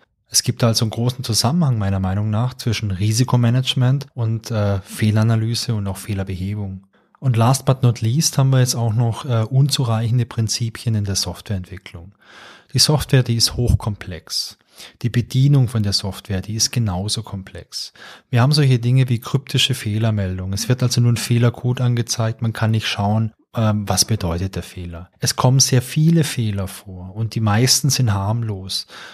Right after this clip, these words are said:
Und das führt natürlich dazu, dass die ganzen Leute, die das Gerät bedienen, da auch ein bisschen abstumpfen, weil wenn ein Fehler jeden Tag vorkommt, ja tu, dann muss er vielleicht gar nicht vorkommen, also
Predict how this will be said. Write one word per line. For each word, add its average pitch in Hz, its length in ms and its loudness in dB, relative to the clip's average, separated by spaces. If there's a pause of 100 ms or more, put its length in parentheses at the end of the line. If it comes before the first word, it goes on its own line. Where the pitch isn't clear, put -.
(120)
Und 110 300 0 (100)
das 104 320 0
führt 131 320 -2
natürlich 135 260 2
dazu, 131 480 -2
dass 135 220 2
die 120 100 -6
ganzen 110 420 0
Leute, 101 380 0
die 127 100 2
das 113 200 2
Gerät 104 320 -4
bedienen, 113 420 0
da 120 140 0
auch 104 200 -4
ein 120 60 -6
bisschen 113 320 -2
abstumpfen, 127 800 -4
weil 95 320 0 (420)
wenn 101 180 2
ein - 20 -2
Fehler 120 340 4
jeden 113 320 2
Tag 131 380 -4
vorkommt, 127 600 -2
ja 92 140 -4
tu, 107 460 -8
dann 101 300 -2
muss 120 200 2
er 127 80 2
vielleicht 113 220 0
gar 110 160 4
nicht 156 140 6
vorkommen, 107 420 -4
also 104 200 -2